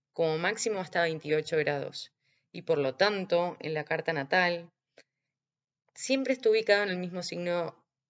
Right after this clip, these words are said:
que el Sol, o en el anterior o en el posterior. Mercurio también representa el arquetipo de los hermanos, los hijos, la adolescencia, la familia, los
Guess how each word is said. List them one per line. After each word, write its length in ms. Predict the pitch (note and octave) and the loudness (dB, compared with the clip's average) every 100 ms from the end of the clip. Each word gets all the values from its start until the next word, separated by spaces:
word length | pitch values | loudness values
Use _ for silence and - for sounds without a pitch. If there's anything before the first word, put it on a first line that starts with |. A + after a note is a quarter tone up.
| _ _ _ - | _ _ _ -4
que 120 | D#3 | -4
el 100 | C#3+ | -4
Sol, 380 | - C3 B2+ - _ _ _ _ - | -4 -4 -6 -16 _ _ _ _ -8
o 160 | D#3+ | -2
en 60 | E3 | 2
el 140 | D#3+ | 2
anterior 640 | D#3 D3+ D3+ E3+ G#3 C#4 C4 | 2 2 0 4 4 4 -2
o 120 | F3 | -4
en 60 | E3 | -4
el 120 | D#3+ | -4
posterior. 520 | D3 - D3 C#3 - _ _ _ _ _ _ _ _ _ _ _ - | -4 -2 -2 -2 -10 _ _ _ _ _ _ _ _ _ _ _ -4
Mercurio 840 | - G3 - C4 B3 A#3 A3 B3+ | -2 -2 0 0 6 6 6 2
también 340 | B3 G3 F#3+ G#3 | 0 -2 -2 -2
representa 640 | G3+ D#3+ D#3 G#3 A3+ G3 | 0 -2 -2 -4 0 2
el 80 | E3 | 2
arquetipo 440 | D3+ D#3 D#3+ E3+ | 0 -2 -2 2
de 80 | E3+ | 2
los 200 | C#3+ - | 2 -4
hermanos, 720 | C#3+ D3 F3 F#3+ F3 F3 E3 D3+ | -4 0 0 2 0 -2 -4 -4
los 240 | C#3+ - | -6 -4
hijos, 480 | A3 - - F3+ D#3 | -8 -6 -2 -2 0
la 80 | D3 | 0
adolescencia, 960 | C#3+ C#3 - F#3 F#3 E3 - D#3 D#3 | 0 -2 0 0 0 -4 -4 0 0
la 140 | D3 - | -2 -4
familia, 520 | C3 D#3 E3+ D#3 C#3+ | -4 -4 -2 -2 -2
los 160 | C#3 | -2